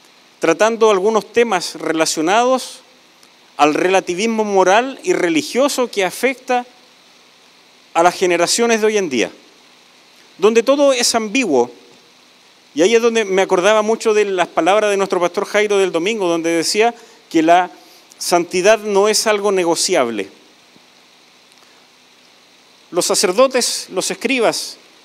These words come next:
los fariseos, que se suponía eran los eruditos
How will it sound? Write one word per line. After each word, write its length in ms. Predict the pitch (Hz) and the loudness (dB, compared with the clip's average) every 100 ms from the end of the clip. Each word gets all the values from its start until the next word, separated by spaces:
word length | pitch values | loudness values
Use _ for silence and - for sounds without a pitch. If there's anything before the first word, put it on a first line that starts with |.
| _ | _
los 140 | 165 - | -8 0
fariseos, 760 | 175 165 - 262 190 - - - _ _ _ _ - _ _ _ _ _ _ _ _ | 2 2 0 0 0 -2 -14 -20 _ _ _ _ -20 _ _ _ _ _ _ _ _
que 100 | 180 | -4
se 120 | 202 | -2
suponía 580 | - 185 220 277 302 240 | -2 0 0 2 2 2
eran 220 | 240 233 | 2 0
los 180 | 220 - | -2 0
eruditos 840 | 196 175 196 285 196 185 170 - | 2 2 2 0 0 -2 -2 -6